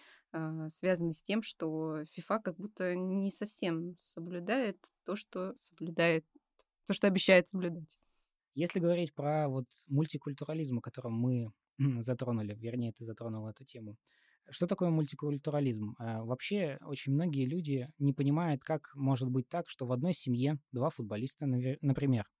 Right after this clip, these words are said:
Speaker 2: Кевин Принц Боатенг и Джером Боатенг, один играет за сборную Германии, другой играл за сборную Ганы. Как это может быть? И вообще, как к этому относиться, как с этим жить, как, как к этому, к-,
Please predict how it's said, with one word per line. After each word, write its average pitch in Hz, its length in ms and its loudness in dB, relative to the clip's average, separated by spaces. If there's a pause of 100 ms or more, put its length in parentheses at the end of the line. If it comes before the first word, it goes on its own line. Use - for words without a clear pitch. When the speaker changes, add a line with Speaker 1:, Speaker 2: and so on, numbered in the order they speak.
(100)
Speaker 2:
Кевин 160 280 4
Принц 131 240 0
Боатенг 160 520 0 (120)
и 139 80 -2
Джером 131 340 6
Боатенг, 143 480 2
один 143 280 4
играет 123 260 0
за 127 80 0
сборную 113 420 -2 (260)
Германии, 202 560 2 (220)
другой 185 320 0
играл 165 240 2
за 139 140 2
сборную 127 440 4
Ганы. 113 380 2 (880)
Как 190 300 2 (180)
это 175 320 -2 (100)
может 123 400 0
быть? 101 280 -8 (640)
И 123 80 -2
вообще, 196 440 2
как 147 200 -2
к - 80 -4
этому 135 240 2
относиться, - 480 -2
как 131 200 -2
с - 80 -8
этим 120 240 0
жить, 190 220 -2
как, 135 200 -6
как 139 380 -8
к - 80 -8
этому, 123 800 0
к-, - 160 -20